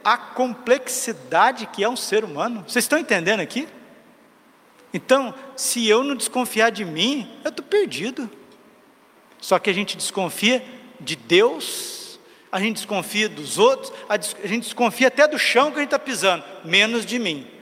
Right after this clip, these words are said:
Por isso que a gente se torna, vou falar, Posso falar?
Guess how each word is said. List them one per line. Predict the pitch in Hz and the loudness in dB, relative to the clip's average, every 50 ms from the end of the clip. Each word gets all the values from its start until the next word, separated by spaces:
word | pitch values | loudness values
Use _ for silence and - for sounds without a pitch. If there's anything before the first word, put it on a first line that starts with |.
| - - - | -20 -16 -6
Por | - 190 180 | -2 -2 0
isso | 170 160 - | 0 -2 -2
que | - 214 | -2 0
a | |
gente | 185 202 208 - | 0 0 -2 -2
se | - - 214 | -2 -6 -4
torna, | - - 170 170 170 165 160 - - - 151 | 0 2 4 4 4 2 -4 -12 -12 -4 -4
vou | 160 | -4
falar, | - - 240 240 214 196 180 - - - - - - - - - - - - - | 0 4 4 4 4 4 0 -2 -10 -16 -18 -18 -20 -20 -20 -20 -20 -20 -10 0
Posso | - 180 175 - | 0 2 2 4
falar? | 180 185 240 302 294 233 | 4 6 6 6 4 0